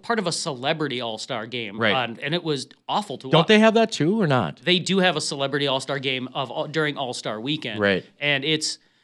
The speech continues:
Speaker 1: you know, B-level celebrities.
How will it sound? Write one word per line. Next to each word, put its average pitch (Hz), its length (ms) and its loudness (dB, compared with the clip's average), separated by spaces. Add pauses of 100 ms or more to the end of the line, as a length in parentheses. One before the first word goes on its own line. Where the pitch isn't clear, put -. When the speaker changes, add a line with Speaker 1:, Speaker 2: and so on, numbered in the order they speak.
(120)
Speaker 1:
you 233 80 2
know, 190 320 2 (180)
B-level 156 520 0
celebrities. 147 920 -2